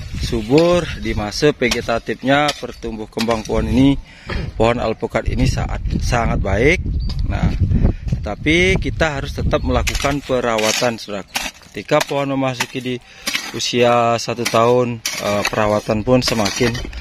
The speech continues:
eh, meningkat ya, saudaraku. Mulai dari pengemburan tanah di sekitaran tajuk tanaman, pemupukan menggunakan pupuk kandang,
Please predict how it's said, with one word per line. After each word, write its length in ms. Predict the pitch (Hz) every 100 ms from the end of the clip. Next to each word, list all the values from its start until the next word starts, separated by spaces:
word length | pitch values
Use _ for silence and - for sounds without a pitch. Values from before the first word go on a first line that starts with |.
| - - - -
eh, 180 | 110 110
meningkat 400 | 107 110 110 139
ya, 80 | 123
saudaraku. 400 | 117 120 120 143 135 113
Mulai 240 | 101 104
dari 400 | 101 104 107 104 98 - - - - - - - _
pengemburan 560 | - 107 110 107 117 110
tanah 320 | 113 110 113 110
di 40 | -
sekitaran 480 | - 110 107 107
tajuk 240 | 107 107 110
tanaman, 640 | 110 107 113 139 165 190 _ _ - - - - - -
pemupukan 640 | 113 110 107 113 110 123 117
menggunakan 560 | 117 107 110 107 110
pupuk 240 | 101 104 123
kandang, 640 | 110 107 123 147 165